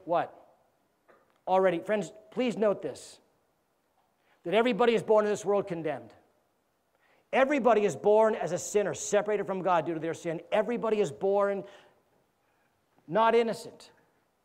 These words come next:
Everybody's born a sinner, separated from God. Everybody's born condemned. We come into this world step by step, marching to an eternal hell. And the only thing that a person has to do to go to hell is to live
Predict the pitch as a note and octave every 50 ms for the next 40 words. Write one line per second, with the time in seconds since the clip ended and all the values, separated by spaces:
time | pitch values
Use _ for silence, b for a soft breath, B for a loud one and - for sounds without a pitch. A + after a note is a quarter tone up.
0 | _ _ _ _ _ _ _ _ _ _ _ _ _ _ G3+ A3 G#3+ C#4 C4 G3+
1 | B3+ A#3+ A#3 G3+ - A3 A3 A3 G#3+ G#3+ F#3 - - A#3 G#3+ F#3 D3 - - A3
2 | G3 G3+ F#3+ F3+ F#3+ G3+ F#3+ F#3+ F#3+ F#3 G#3 A3+ C4+ G3+ B3+ A#3+ A#3 G3 C3+ -
3 | G3 G#3+ G#3+ G#3 - - F3+ F3 E3 F3 F#3+ F#3+ F3 C#3 - - _ b b b
4 | b b b b b b b _ E3+ G#3+ C#4 C#4 C4 - - - A#3+ D#3 - -
5 | _ - - - C4 C4+ C#4 C#4 C#4 C4+ C4+ - - - A3 B3 B3+ B3+ A3+ G3
6 | F3 - - - - - - B3 A#3+ - B3+ A3 G3 - A3 A3 A3 - F3+ F3+
7 | F#3+ G#3 A3+ B3+ B3+ B3+ - G#3+ G#3+ G3 - - F#3+ G3 F#3 E3+ - - F#3+ G#3
8 | G#3 G3+ F3 E3+ G3+ G#3+ F#3 D#3+ B B B B B G3+ F#3 G3 G#3+ A3 - B3+
9 | C#4 C#4+ C#4+ - C4 B3+ B3+ A#3+ A3+ G#3+ - - A3+ A#3+ A3 F3+ A3+ G3+ E3 D#3
10 | G#3+ A3+ G#3+ G#3+ - A3+ D3+ B2+ F3 G#3+ A3+ G#3+ G3+ D#3+ D3+ G#3+ G#3+ G3+ G#3 F#3
11 | D#3+ F3+ G#3 G#3+ A#3 A3 G#3 - - F3+ E3 D#3+ F#3+ G#3+ A3 A#3 A3